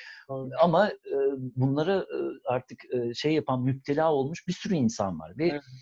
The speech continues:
Speaker 2: sektör de bunu sürekli şey yapıyor, destekliyor. E, ve ister istemez bu ilgi, e, işte bizde ne vara dönüşmüş durumda ve bizdeki şeyler yavaş yavaş, e, ortaya
Speaker 1: Ortaya
Speaker 2: çıktı.
Speaker 1: çıktı.
Speaker 2: İşte filmleri yapılıyor, Araf'tan tut işte bilmem, e,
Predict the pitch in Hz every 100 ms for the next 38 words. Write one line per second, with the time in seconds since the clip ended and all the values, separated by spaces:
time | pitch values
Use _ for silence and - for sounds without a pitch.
0 | _ - 156 147 190 185 156 147 165 -
1 | 208 202 185 190 175 110 - 98 117 127
2 | 147 139 - 160 254 _ - - _ -
3 | 127 127 120 151 185 156 - 226 226 185
4 | 156 139 135 190 196 165 151 135 180 220
5 | - 131 127 127 - 180 127 127 143 185
6 | 190 143 110 104 101 113 95 - 101 -
7 | 110 139 196 165 147 165 - - 151 110
8 | 107 - _ - 127 117 - 113 110 -
9 | - 123 117 120 127 120 117 156 143 131
10 | 113 - 127 - _ _ _ - 135 139
11 | 139 135 131 127 120 127 123 - 127 123
12 | 123 - 127 120 - 113 - 107 110 113
13 | 127 117